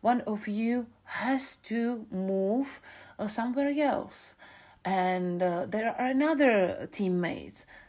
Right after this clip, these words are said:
another friends maybe, and, um, uh, really only the deepest ones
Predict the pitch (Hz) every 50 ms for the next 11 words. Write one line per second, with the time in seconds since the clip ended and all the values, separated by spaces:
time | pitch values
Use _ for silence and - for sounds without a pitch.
0 | _ _ - 202 202 220 262 285 285 277 285 262 - - - - 220 214 214 208
1 | 190 180 185 185 180 - - 175 175 170 170 165 165 175 180 180 185 185 - -
2 | - - - - - _ - 196 190 185 190 190 185 185 185 180 175 175 175 170
3 | 175 175 - - - - - _ _ - - 208 - - 190 190 233 254 262 254
4 | 233 214 202 202 196 - - _ _ _ - 233 233 240 240 233 226 226 202 190
5 | 175 170 - 202 196 196 196 - 196 180 - - - - 180 175 170 170 170 165
6 | 165 175 180 - - -